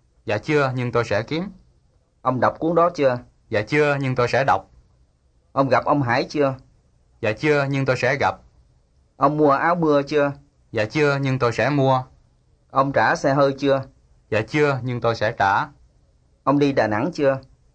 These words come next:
Speaker 1: Dạ chưa, nhưng tôi sẽ đi.
Speaker 2: Ông kêu ông ấy chưa?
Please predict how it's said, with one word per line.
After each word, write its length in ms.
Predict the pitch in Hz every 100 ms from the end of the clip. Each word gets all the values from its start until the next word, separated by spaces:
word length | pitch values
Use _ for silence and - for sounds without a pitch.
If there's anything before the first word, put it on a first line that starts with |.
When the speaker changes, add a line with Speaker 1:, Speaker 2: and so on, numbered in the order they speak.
| -
Speaker 1:
Dạ 100 | 104
chưa, 300 | - 147 143 135
nhưng 160 | 127
tôi 140 | 120 113
sẽ 180 | 104 131
đi. 260 | 131 113 - _ _ _ _ _ _ _ _ _ _ _ _ _ _ _ - 762 740 _ - 762 740 _ _ _ _ _ _ _ _ _ _ _ _ -
Speaker 2:
Ông 200 | 147 143
kêu 200 | 156 147
ông 120 | 143
ấy 160 | 165 185
chưa? 240 | 151 143